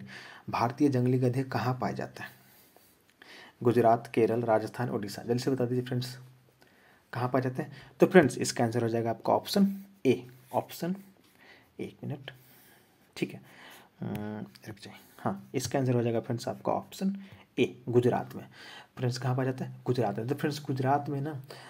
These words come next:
मतलब एशियाटिक का जो सबसे, मतलब ज़्यादा जो गधे हैं ना, वो कहाँ पाए जाते हैं? गुजरात के में पाए जाते हैं, ठीक है फ्रेंड्स, समझ में आया ये चीज़, समझ में आया। चलिए आगे बढ़े,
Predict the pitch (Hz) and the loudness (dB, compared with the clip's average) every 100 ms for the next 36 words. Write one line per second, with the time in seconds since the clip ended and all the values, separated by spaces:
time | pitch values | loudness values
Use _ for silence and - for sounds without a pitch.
0 | - 107 - 131 127 123 135 127 127 165 | -10 -4 -2 0 0 2 2 2 0 -2
1 | - 135 127 123 127 127 131 123 123 110 | -2 0 0 0 -4 -4 -4 -4 -4 -4
2 | 110 123 120 110 110 127 127 127 123 - | 0 0 0 -2 -2 2 2 0 -4 -2
3 | 123 123 120 123 170 170 - - 110 104 | -2 2 2 0 -2 -8 -12 -14 -8 -6
4 | 107 104 - - - - - - - _ | -4 -8 -10 -20 -20 -20 -20 -20 -20 _
5 | - - - - - - - - _ _ | -12 -10 -10 -12 -12 -14 -16 -20 _ _
6 | _ _ - _ - 123 143 143 156 185 | _ _ -20 _ -4 2 2 2 0 -2
7 | - - - - _ - - 117 117 127 | -6 -16 -20 -20 _ -14 -6 -2 2 2
8 | 123 127 127 151 - - - - - 107 | 4 4 2 -2 -8 -14 -20 -20 -12 -10
9 | 110 113 143 - - _ _ - _ - | -8 -8 -8 -12 -20 _ _ -20 _ -2
10 | 120 - - - 123 131 135 | -2 -6 -20 0 2 4 2